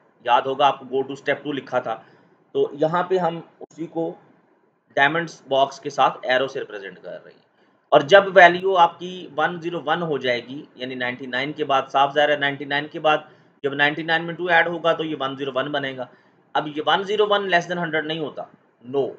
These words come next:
condition fail हो गई, तो no वाला पाथ फॉलो होगा।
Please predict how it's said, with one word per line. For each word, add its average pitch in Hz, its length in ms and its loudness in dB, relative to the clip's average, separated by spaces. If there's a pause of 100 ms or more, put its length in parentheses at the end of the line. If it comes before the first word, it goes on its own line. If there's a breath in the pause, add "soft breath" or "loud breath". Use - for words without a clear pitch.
(100)
condition 131 340 -10
fail 147 240 -2
हो 165 80 -2
गई, 185 200 -4 (320 soft breath)
तो 135 60 -14
no 160 180 2
वाला 156 200 8
पाथ 123 200 6
फॉलो 123 320 0
होगा। 135 280 0